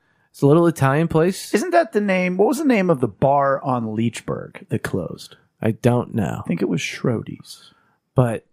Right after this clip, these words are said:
Speaker 1: evidently this, the chef there is, like, off the boat Italian. It was very good. Uh, homemade pasta. Amy had
Speaker 2: And it's, like, in
Speaker 1: ravioli.
Speaker 2: a house.
Speaker 1: It's in a house.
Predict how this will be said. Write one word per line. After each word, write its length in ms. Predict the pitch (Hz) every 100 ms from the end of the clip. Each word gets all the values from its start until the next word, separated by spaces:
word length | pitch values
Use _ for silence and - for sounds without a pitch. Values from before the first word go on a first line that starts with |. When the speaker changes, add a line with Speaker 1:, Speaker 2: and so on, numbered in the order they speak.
| -
Speaker 1:
evidently 420 | 175 202 202 180
this, 240 | 165 165 -
the 200 | 151 131
chef 320 | - 151 -
there 220 | 147 139
is, 100 | 127
like, 140 | 123
off 240 | 104 120 -
the 80 | 131
boat 260 | 123 123
Italian. 680 | 120 - 123 123 127 131 135
It 40 |
was 120 | 139 123
very 260 | 143 185
good. 380 | 156 151 180 180 _ -
Uh, 100 | 131 135
homemade 300 | 135 151 160
pasta. 400 | 139 135 139 151
Amy 180 | 131 135
had 120 | 127 123
Speaker 2:
And 220 | 123 120
it's, 140 | 117
like, 100 | 127
in 60 | 135
Speaker 1:
ravioli. 60 |
Speaker 2:
a 40 | 147
house. 480 | - 165 151 - -
Speaker 1:
It's 120 | 147
in 80 | 143
a 60 |
house. 560 | 123 127 143 - -